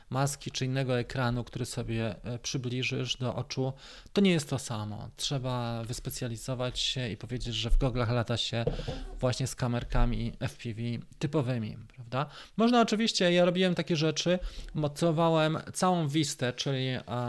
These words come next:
nadajnik wideo, plus do tego mały pakiet, e, Lipo dwa S i do tego jeszcze kamerkę, e, mocowałem w, w takim wydruku trzy D i przyklejałem to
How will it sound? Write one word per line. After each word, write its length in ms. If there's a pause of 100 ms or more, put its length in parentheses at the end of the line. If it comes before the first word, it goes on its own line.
(120)
nadajnik 540
wideo, 440
plus 380
do 120
tego 300
mały 360
pakiet, 580
e, 380
Lipo 320
dwa 240
S 420 (520)
i 160
do 100
tego 300
jeszcze 680
kamerkę, 800 (220)
e, 300
mocowałem 680
w, 60 (280)
w 60
takim 240
wydruku 420
trzy 220
D 200
i 100
przyklejałem 680
to 220